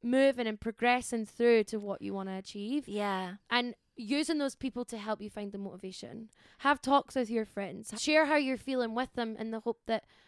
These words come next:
Speaker 1: I'm sure they'll try and help you get out of that slump and maybe even give you that first little boost at the bottom of the stairs.
Speaker 2: I love this.
Speaker 1: You know? You know when you're feeling lazy walking up the stairs and you're like, "Oh, go and just, like, fucking
Speaker 2: Oh,
Speaker 1: shove
Speaker 2: you're
Speaker 1: me from the
Speaker 2: fantastic.
Speaker 1: back."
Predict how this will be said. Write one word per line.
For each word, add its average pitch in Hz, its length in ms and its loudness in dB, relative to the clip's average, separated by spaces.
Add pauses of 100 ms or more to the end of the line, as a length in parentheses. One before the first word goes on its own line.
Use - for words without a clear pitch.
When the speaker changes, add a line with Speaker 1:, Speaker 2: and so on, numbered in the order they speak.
(120)
Speaker 1:
I'm 226 80 -2
sure 247 280 2
they'll 233 120 -2
try 220 160 -8
and 214 100 -4
help 220 160 -8
you 226 100 -8
get 220 280 -4
out 226 160 2
of - 140 -6
that 208 140 -2
slump 214 240 -8
and 220 160 -8 (280)
maybe 269 180 0
even 269 160 -2
give 247 180 0
you 254 60 -4
that 247 180 0
first 254 360 -6
little 214 140 -4 (100)
boost - 500 -2 (240)
at 220 100 -2
the 226 60 -2
bottom 196 240 -6
of 185 60 -6
the 180 80 -10
stairs. - 480 -14 (260)
Speaker 2:
I 233 140 2
love 226 280 6
this. 202 160 2
Speaker 1:
You 285 60 8
know? 262 240 10 (240)
You 339 80 2
know 392 60 10
when 440 100 10
you're 466 100 8
feeling 415 320 6
lazy 311 280 6
walking 285 260 8
up 269 80 6
the 247 100 0
stairs 247 380 6
and 208 100 -2
you're 202 120 -4
like, 208 200 -4
"Oh, 208 140 0
go 214 140 -2
and 214 80 -4
just, 214 180 -8
like, 214 160 -2
fucking 208 380 -10 (260)
Speaker 2:
Oh, 247 60 -10
Speaker 1:
shove 240 100 4
Speaker 2:
you're 269 100 6
Speaker 1:
me 202 80 2
from 233 180 6
the 214 80 2
Speaker 2:
fantastic. 196 320 4
Speaker 1:
back." - 80 -16